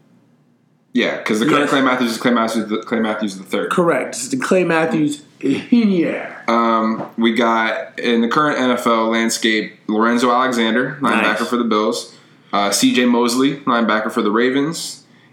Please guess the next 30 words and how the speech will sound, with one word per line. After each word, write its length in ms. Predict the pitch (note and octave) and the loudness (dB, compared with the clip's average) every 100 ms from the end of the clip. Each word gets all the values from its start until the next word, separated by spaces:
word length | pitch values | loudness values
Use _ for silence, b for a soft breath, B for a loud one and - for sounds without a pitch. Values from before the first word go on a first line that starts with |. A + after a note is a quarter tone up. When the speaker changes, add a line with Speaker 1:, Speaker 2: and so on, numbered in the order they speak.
| b | b
Speaker 1:
and 300 | A2+ A#2 A2+ A2 | -2 0 0 0
Alex 340 | A#2+ B2 - | 0 0 0
Okafor, 560 | B2+ A#2+ - G2 E2 F2+ | 0 -2 -2 -2 -2 0
D 180 | G#2 | 0
N 140 | G#2 G#2 | 0 -2
for 160 | G#2+ | -2
the 60 | F#2+ | -2
Saints. 520 | - G2 - - - | -2 -4 -4 -6 -8
Speaker 2:
Nice. 640 | G#3+ A#3 C4 G3+ G#2+ - - | -2 2 2 2 -2 -6 -6
Speaker 1:
Um, 380 | G#2 G#2+ G#2+ G#2 | -2 0 0 -2
a 40 | G2 | -2
couple 300 | B2+ A#2+ A#2 | -2 0 2
other 160 | A#2 | 0
all-timers. 760 | A#2 A#2 B2 B2 B2 A#2+ A#2 A2+ | 0 -2 0 0 0 0 0 0
We 140 | A2 G#2+ | 0 0
had, 720 | A2+ A2 G#2+ G#2 G2+ G#2 - B B B - | -2 -2 0 0 -2 -4 -8 B B B -4
uh, 140 | G2+ | 0
Ricky 280 | F#2+ A2+ A2+ | 0 0 0
Jackson, 680 | G#2+ A#2 A#2 - A#2+ B2 A#2+ - _ _ _ | 0 0 0 0 0 0 -4 -14 _ _ _
linebacker 460 | A2 A2 G#2 G#2 G#2+ | 0 2 2 -2 -2
for 100 | G#2 | -2
New 140 | G2+ | 0
Orleans 380 | G#2+ A#2 A#2 A#2 | 2 2 2 0
back 240 | A2+ A2+ A#2+ | 0 0 0
in 80 | A2+ | 0
the 60 | |
day, 380 | A2 A#2 A#2 - B B B B | 0 0 0 -4 B B B B
and 360 | G#2 G2+ G2+ | -2 -2 -2
Bart 240 | G2+ A2 - | 0 0 0
Scott, 480 | - F2+ D2 - | -2 -2 -2 -8